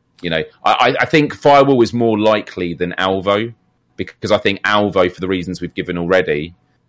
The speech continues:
uh, I've seen Alvo's in the chat, by the way, so hi, Alvo team. But, um, Al-, Alvo, um, is a game that is still ongoing. They're still doing updates. That's a game that could come out for P S V R two and they would still sell copies.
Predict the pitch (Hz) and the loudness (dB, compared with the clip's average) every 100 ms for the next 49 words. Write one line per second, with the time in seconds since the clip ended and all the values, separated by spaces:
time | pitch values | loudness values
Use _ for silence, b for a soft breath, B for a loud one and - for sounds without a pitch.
0 | - 85 92 92 - 92 85 90 85 78 | -6 -2 0 0 0 0 0 0 0 -2
1 | 78 - 87 - 73 76 82 - 85 82 | -10 -4 -4 -2 -4 -2 -4 -8 -6 -4
2 | 78 78 78 80 78 87 87 92 b b | -2 -4 -2 -4 -4 -6 -6 -10 b b
3 | 101 98 90 101 101 - - - 117 113 | 2 2 4 0 -2 -8 -16 -2 0 0
4 | - _ _ 117 117 113 107 104 104 98 | -2 _ _ 0 2 2 2 4 2 -2
5 | - - 95 95 95 101 95 90 104 101 | -4 -2 -2 -2 -4 -6 -4 0 0 0
6 | 101 - - - 104 101 98 92 _ _ | -4 -6 -4 0 2 2 0 -4 _ _
7 | _ _ _ _ - 107 107 104 101 117 | _ _ _ _ -2 0 4 4 4 2
8 | 120 98 - 120 110 104 98 101 - 113 | -2 -2 0 0 2 2 0 0 0 2
9 | 113 120 - - 120 - 98 110 107 95 | 2 0 -8 0 0 0 0 2 2 -2
10 | 90 - - - _ _ - 104 98 95 | -6 -8 -14 -14 _ _ -2 0 2 0
11 | - 92 101 92 - 92 90 - 95 87 | -2 -6 -2 -2 2 2 2 0 -2 0
12 | 92 82 - 95 85 - 90 87 95 92 | -2 -4 -6 -6 -6 0 0 0 -4 -4
13 | 104 104 - | -6 -6 -10